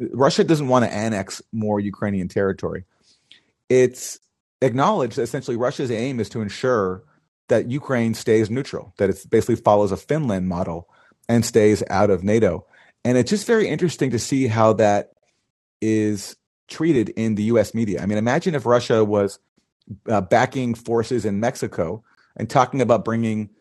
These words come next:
uh, Mexico into a new version of, of the Warsaw Pact. I mean, the U S would, of course, would never tolerate that.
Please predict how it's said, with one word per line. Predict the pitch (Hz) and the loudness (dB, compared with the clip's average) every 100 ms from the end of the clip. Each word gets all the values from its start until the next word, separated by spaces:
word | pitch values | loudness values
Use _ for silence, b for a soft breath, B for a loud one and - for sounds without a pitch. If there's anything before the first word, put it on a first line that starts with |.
| _ _ _ | _ _ _
uh, | 95 - | -6 -4
Mexico | 110 123 - 113 110 104 | -2 -2 0 0 2 2
into | 92 110 - 110 104 98 | 0 -2 -2 -2 -2 -2
a | 107 | -2
new | 113 120 | 0 0
version | 117 107 113 | 0 0 0
of, | 110 110 | 0 0
of | 107 107 | 0 2
the | 113 | 2
Warsaw | 135 190 90 - | 0 -2 -4 -6
Pact. | - - - | -8 -10 -6
I | |
mean, | 98 101 | -4 -2
the | 95 | -2
U | 110 123 | 2 4
S | 104 - | 2 0
would, | 92 | -6
of | _ | _
course, | - 104 - | 2 2 0
would | 101 | -4
never | 98 | -4
tolerate | 98 113 143 98 71 - | -2 0 2 0 -4 -12
that. | - | -14